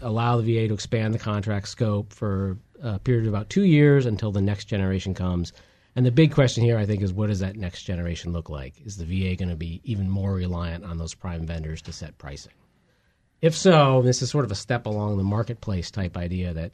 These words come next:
uh, Jonathan was talking about with eight forty-six, we see a shift in the balance between what the government does and what industry does. And it,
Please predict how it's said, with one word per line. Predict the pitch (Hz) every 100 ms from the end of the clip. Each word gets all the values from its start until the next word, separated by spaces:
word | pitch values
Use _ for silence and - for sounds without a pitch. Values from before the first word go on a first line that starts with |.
| -
uh, | 82 78
Jonathan | 78 92 87 90
was | 85
talking | - 78 82
about | 80 80
with | 85
eight | 80
forty-six, | 92 87 - 254 - - - _ _
we | - 120
see | - 147 139 131 135 - _ _
a | -
shift | - 160 156 135
in |
the | 120
balance | 107 120 117 107
between | - 101 113 110
what | 107 113
the | 98
government | 107 101 101 110
does | 107 95 92 92 -
and | - 92
what | 87 -
industry | 117 98 - 90
does. | 85 80 76 - - _ _ _ -
And | 107 95
it, | 104